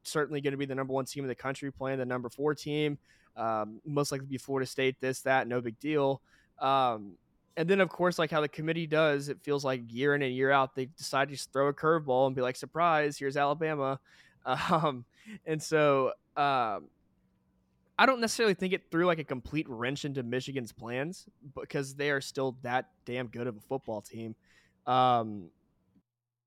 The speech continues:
but yeah, the, I, I'm, I'm right there with you. The reaction just kinda speaks for itself a little bit. Um, I don't necessarily think that they're scared considering how good they are and how solid they've been the entire season, but I certainly,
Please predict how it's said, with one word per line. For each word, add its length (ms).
but 160
yeah, 360
the, 160
I, 300
I'm, 220
I'm 180
right 160
there 140
with 160
you. 60
The 100
reaction 540
just 320
kinda 240
speaks 280
for 140
itself 360
a 40
little 200
bit. 240
Um, 640
I 80
don't 160
necessarily 360
think 240
that 160
they're 120
scared 500
considering 380
how 120
good 280
they 140
are 200
and 100
how 120
solid 340
they've 180
been 220
the 100
entire 360
season, 400
but 120
I 80
certainly, 580